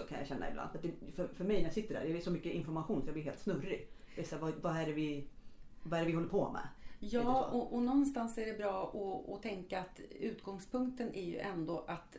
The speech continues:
Speaker 2: v-, vad är det här för beteenden som
Speaker 1: Mm.
Speaker 2: den här människan utsätter mig för? Hur, hur mår jag av de här beteendena?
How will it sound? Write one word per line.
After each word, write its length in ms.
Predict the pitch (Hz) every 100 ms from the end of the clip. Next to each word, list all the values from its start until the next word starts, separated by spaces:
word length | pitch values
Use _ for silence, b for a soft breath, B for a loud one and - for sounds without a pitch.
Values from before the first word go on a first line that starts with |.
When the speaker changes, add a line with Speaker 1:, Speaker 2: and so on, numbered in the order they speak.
| -
Speaker 2:
v-, 160 | 185 -
vad 240 | 185 208
är 160 | 214 202
det 60 | 185
här 180 | 185 -
för 60 | 175
beteenden 720 | 175 - 214 214 175 - 156
som 180 | - 160
Speaker 1:
Mm. 60 |
Speaker 2:
den 100 | 151
här 100 | 151
människan 360 | 156 160 - 165
utsätter 420 | 165 - 220 247
mig 180 | 240 240
för? 360 | 233 240 233 240 B B B B
Hur, 240 | 208 -
hur 160 | 180 220
mår 240 | 208 233
jag 180 | 226 -
av 160 | - 160
de 140 | 151
här 220 | 147 - - - - 160
beteendena? 640 | 156 - - - - 175